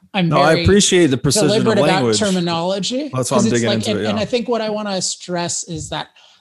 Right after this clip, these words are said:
Speaker 1: these package deals are everywhere.
Speaker 2: Mm.
Speaker 1: A-, and I think a lot of it is actually because people don't have clear concepts of,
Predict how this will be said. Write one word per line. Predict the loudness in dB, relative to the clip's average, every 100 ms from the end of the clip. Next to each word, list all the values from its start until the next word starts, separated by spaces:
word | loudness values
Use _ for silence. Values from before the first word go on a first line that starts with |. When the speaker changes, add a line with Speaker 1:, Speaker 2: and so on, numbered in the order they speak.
| _
Speaker 1:
these | -2 -2 -4
package | -8 -8 -6 -6 -6 -8
deals | -8 -6 -4 -4 -8 -12 _ _ _ _ _ -2
are | 0 0 -2 -8 _ -6
everywhere. | -4 -2 -4 -4 -6 -10 _ _ _ -6
Speaker 2:
Mm. | -4 -2 -2 -6 -8
Speaker 1:
A-, | -6 -4 -2
and | -2
I |
think | -2 -2
a |
lot | -2 -2
of | -2
it | -4
is | -4
actually | -6 -4 -4
because | -4 -6 -6 -6
people | -8 -8
don't | -6 -6 -6
have | -8 -10
clear | -10 -12
concepts | -10 -8 -6 -6 -8 -10 -14 -16 -8
of, | -6 -6 -12